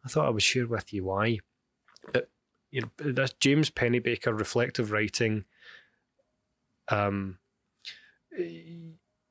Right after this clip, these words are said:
you can do this for, let's say, twenty minutes per day. For consecutive days, try do it for as long as possible. And you write about something that's extremely personal and important to you.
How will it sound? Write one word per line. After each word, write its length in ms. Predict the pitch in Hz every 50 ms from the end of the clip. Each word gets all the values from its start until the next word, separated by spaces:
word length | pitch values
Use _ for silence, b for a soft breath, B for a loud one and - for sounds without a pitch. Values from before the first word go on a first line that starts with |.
| _ -
you 140 | 170 160 131
can 180 | - - 127 127
do 160 | 123 135 139
this 180 | 135 147 127 -
for, 160 | - - 127
let's 240 | 120 120 120 - -
say, 120 | - 110
twenty 420 | - - - 123 120 113 - -
minutes 280 | 120 113 110 113 113 -
per 140 | - - 110
day. 380 | - - 101 104 107 110 107 - _ _ - 139 - - - - - - - _ _ _
For 160 | - - -
consecutive 680 | - - 123 117 - - 123 123 - - - - 127 -
days, 260 | - 113 110 110 110
try 220 | - - 117 117 117
do 160 | 117 - 110
it 80 | -
for 140 | - - 110
as 120 | 104 98 113
long 220 | 107 104 104 107
as 120 | 104 -
possible. 680 | - - 107 104 104 98 - - 120 117 113 110 107 - _ B B B B B B B B B B B
And 400 | 131 123 123 123 123 127 147 147
you 120 | 127 120
write 240 | 120 127 131 156 156
about 200 | 139 135 127 -
something 360 | - - 120 110 - 117 107
that's 180 | 110 107 - -
extremely 880 | - - - - - - - - 151 160 165 170 165 160 160 156 143
personal 600 | - - - 127 123 120 - - - 131 123 120 117
and 100 | 110 107
important 680 | 104 - - - 117 117 - _ - 143 131 - -
to 120 | - 143 139
you. 300 | 135 135 135 131 110